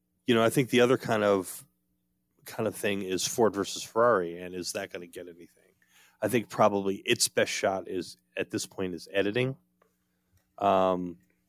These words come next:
you know, Christian Bale, as great as he was, he's not, he's not gonna win. Um, you know, it's, so I, I think the real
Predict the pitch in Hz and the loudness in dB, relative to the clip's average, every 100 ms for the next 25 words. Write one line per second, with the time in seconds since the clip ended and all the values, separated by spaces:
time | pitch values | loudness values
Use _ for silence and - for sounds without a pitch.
0 | _ _ _ - _ - 92 90 87 - | _ _ _ -20 _ -4 0 0 -2 -2
1 | 120 110 104 98 87 - 98 90 98 95 | -2 2 4 4 2 0 2 2 0 -2
2 | 87 - 92 - 98 98 95 95 95 92 | -2 -6 -10 -8 -8 -4 0 2 0 -2
3 | - _ _ _ _ _ _ _ _ _ | -8 _ _ _ _ _ _ _ _ _
4 | 101 101 101 95 87 87 87 95 - _ | -10 -4 -2 0 0 -2 -6 -12 -18 _
5 | _ _ _ _ _ _ _ 92 90 87 | _ _ _ _ _ _ _ 0 2 4
6 | 87 90 87 87 _ _ _ _ _ _ | 2 0 -6 -10 _ _ _ _ _ _
7 | _ _ _ _ 110 104 95 90 - - | _ _ _ _ -2 0 2 -2 -2 -2
8 | - _ _ _ _ _ _ _ - - | -4 _ _ _ _ _ _ _ -6 2
9 | 101 95 95 107 98 98 110 98 92 98 | 4 4 2 2 2 0 -2 -2 0 4
10 | 98 90 85 | 4 4 0